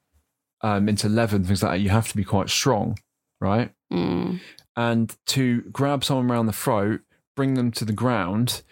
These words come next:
Speaker 1: you have to have quite strong arms, which he would have had working that job. Specifically, he would have had arms that were quite strong to do that sort of thing.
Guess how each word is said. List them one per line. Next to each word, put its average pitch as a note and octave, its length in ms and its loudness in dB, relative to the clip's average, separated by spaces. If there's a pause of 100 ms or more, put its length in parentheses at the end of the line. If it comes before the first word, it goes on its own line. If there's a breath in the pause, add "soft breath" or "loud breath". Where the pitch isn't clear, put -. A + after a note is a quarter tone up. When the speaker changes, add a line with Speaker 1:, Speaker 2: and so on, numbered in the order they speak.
(120)
Speaker 1:
you A2+ 80 0
have A#2 260 2
to G#2+ 100 0
have G2+ 300 0
quite G#2 260 -2
strong G#2 260 0
arms, G#2 500 0 (320)
which B2+ 200 0
he C3+ 180 0
would B2+ 160 2
have G#2 100 -2
had G#2+ 360 0
working A2 360 2
that G#2+ 180 0
job. A#2 360 -2 (560)
Specifically, A#2 760 0
he G#2 80 4
would A2 160 2
have G#2 80 0
had G#2+ 320 0
arms A2+ 540 0
that A#2 200 0
were G#2+ 120 -2
quite G#2+ 400 -2 (380)
strong A2+ 400 2
to G#2 100 -4
do G2+ 160 2
that G#2 180 0
sort - 180 0
of - 100 -6
thing. G#2 220 0